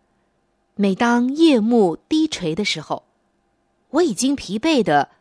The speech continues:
昏头胀脑的，想不出。”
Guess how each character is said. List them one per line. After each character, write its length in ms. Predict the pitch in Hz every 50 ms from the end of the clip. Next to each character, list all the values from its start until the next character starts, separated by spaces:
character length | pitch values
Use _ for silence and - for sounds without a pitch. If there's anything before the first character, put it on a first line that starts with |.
| _ _ _
昏 300 | - - - 359 349 339
头 180 | - - 170
胀 240 | 165 208 196 175 160
脑 160 | 151 120 110 -
的， 180 | - - - _ _ _ _ _ _ _ _ _ _ _ _ _ _ _ _ -
想 300 | - - 208 165 160 196
不 100 | 254 240
出。” 320 | - - 277 285 294